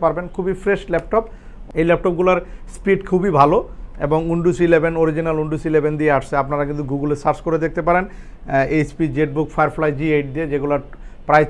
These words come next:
ছিল কিন্তু টু লাখসের উপরে নতুন প্রাইস ছিল, আমাদের কে-, কিন্তু আপনারা অনেক কমেই কিন্তু আমাদের থেকে নিতে পারবেন ল্যাপটপগুলো। ইলেভেন জেনারেশন ল্যাপটপ আছে, ইলেভেন জেনারেশন, এটা হচ্ছে Dell-এর, আহ, সেভেন থ্রি টু জিরো কার্বন ফাইবার Dell এক্সপিএস এর মতো দেখতে,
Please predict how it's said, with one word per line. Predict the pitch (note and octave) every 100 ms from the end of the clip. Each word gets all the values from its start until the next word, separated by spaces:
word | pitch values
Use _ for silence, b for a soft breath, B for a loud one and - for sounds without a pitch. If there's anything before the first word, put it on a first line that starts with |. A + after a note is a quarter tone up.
| -
ছিল | D#3+ D#3+
কিন্তু | D3+ -
টু | F3 E3+
লাখসের | D3 F3 D#3+
উপরে | D#3+ D#3+ D3+ D#3
নতুন | E3 F#3 E3
প্রাইস | D3+ C3+ -
ছিল, | B2+ C3+
আমাদের | C#3+ D3
কে-, | C#3+ D3+ B B B
কিন্তু | E3+ D#3+
আপনারা | D#3 E3 E3
অনেক | F3+ F3
কমেই | G#3 G#3 F#3+
কিন্তু | F#3 F3+
আমাদের | E3+ E3 E3+
থেকে | D3+ D#3+
নিতে | D#3+ D#3
পারবেন | D3 D3
ল্যাপটপগুলো। | C#3+ - C#3+ D3+ F#3+ B B B
ইলেভেন | F#3+ G3 G3 G3
জেনারেশন | F#3 F#3 F#3+ E3+
ল্যাপটপ | D#3+ F#3 E3+
আছে, | - G3+ -
ইলেভেন | D#3+ D#3 D#3+ D#3
জেনারেশন, | D3+ C#3+ - G#3 - B B B B - - D3
এটা | E3 D#3+
হচ্ছে | D#3 E3+ C#3
Dell-এর, | D#3 D#3+ E3
আহ, | - - - - C3 C3 -
সেভেন | F3 F#3 F3+
থ্রি | G3 G3
টু | G3 E3
জিরো | C#3 B2+
কার্বন | E3 D#3 E3+ E3
ফাইবার | D#3+ E3 D3+
Dell | D#3 D#3
এক্সপিএস | - F3 D3+ D#3+
এর | D#3
মতো | D3+ D3
দেখতে, | C#3 -